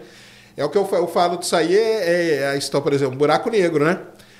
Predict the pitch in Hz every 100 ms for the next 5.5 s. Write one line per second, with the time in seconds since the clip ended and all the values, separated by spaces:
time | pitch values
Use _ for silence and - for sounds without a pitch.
0 | - - 110 117 104 78 127 131 143 -
1 | 147 143 135 135 143 143 131 123 143 135
2 | 123 - 131 - - 123 127 135 151 233
3 | 208 196 196 196 214 233 220 220 139 120
4 | 107 - - - - - 139 143 139 139
5 | 135 131 127 123